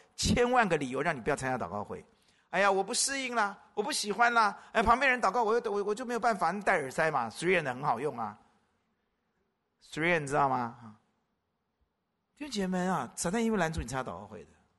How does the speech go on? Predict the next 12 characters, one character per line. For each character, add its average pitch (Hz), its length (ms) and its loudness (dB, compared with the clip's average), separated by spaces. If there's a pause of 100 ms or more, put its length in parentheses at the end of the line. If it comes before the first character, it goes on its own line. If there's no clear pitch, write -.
(460)
想 147 360 -4
尽 202 180 -4
办 170 160 2
法 120 160 -2 (160)
拦 127 180 -6
阻 123 80 -14
你 110 60 -14
参 117 140 -8
加 101 60 -12
祷 - 40 -14
告 101 80 -14
会， 107 100 -14